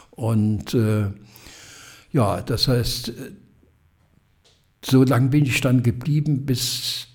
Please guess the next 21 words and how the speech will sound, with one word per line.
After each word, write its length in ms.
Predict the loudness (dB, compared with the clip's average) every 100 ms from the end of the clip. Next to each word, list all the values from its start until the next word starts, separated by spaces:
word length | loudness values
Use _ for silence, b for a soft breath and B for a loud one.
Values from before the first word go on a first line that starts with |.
| _ -2
das 240 | 0 2
neue 300 | 4 6 4
Funkhaus 840 | 2 0 0 0 0 2 0 -2
in 200 | 0 2
Betrieb 460 | 0 2 4 2 2
ging 280 | 2 2 0
im 240 | 0 2
Raderberggürtel. 1000 | 2 2 2 0 -2 -2 0 0 0 0
Wir 120 | 0
sind 240 | 0 0 2
dann 180 | 2
da 120 | 2 0
umgezogen 920 | 2 2 0 0 0 2 2 0 -6 B B B B B B B B -12
und, 560 | 0 4 6 6 4 -2 0
ähm, 500 | 2 2 0 -2 -4 -10 B B B B -2
das 200 | 0 0
war 120 | 0
auch 200 | -2 -2
eine 300 | 0 2 2
interessante 720 | 0 0 0 2 2 2 0
Aktion, 960 | -2 -4 0 2 4 4 4 2 0